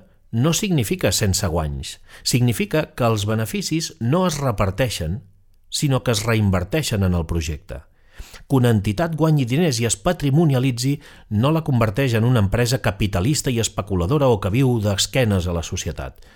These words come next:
Al contrari, la fa més sòlida i li permet créixer, oferir més activitats i consolidar-se.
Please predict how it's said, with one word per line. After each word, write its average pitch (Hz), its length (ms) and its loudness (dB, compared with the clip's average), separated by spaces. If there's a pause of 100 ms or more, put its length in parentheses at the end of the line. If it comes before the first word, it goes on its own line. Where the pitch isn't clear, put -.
(260)
Al 92 120 0
contrari, 92 400 2 (260)
la 73 100 -6
fa 107 140 0
més 110 260 2
sòlida 135 380 2 (340)
i 120 80 0
li 107 140 2
permet 101 340 2
créixer, 107 480 0
oferir 95 320 -2
més 107 160 4
activitats 101 640 0
i 113 140 -4
consolidar-se. 98 800 -2